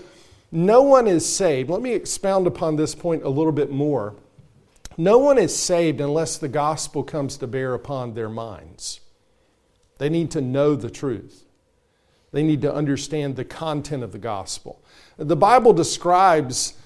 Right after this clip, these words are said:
unbelievers, those who are still dead in their trespasses and sins, as those who are futile in their speculations, Romans one, verse twenty-one. They're, they're those who, apart from the light of the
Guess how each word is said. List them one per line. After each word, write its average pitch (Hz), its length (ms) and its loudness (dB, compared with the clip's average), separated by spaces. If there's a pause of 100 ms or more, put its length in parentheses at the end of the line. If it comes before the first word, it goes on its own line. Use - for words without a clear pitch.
(640)
unbelievers, 165 1040 0 (320)
those 185 280 4
who 202 100 4
are 160 80 4
still - 300 0
dead 165 220 4
in 151 80 0
their 139 100 2
trespasses 139 800 -4
and 120 160 -8
sins, 120 460 -4
as 120 180 -6
those 175 340 6
who 170 140 2
are 135 140 4
futile 214 520 0
in 170 100 0
their 156 140 2
speculations, 127 1040 -4
Romans 127 400 -4
one, 131 240 -4
verse 113 260 -6
twenty-one. 104 640 -10 (840)
They're, 175 240 2
they're 185 240 4
those 220 420 8
who, 196 340 6
apart 233 440 4
from 190 600 2
the 156 160 4
light 175 500 6
of 156 240 0
the 139 260 0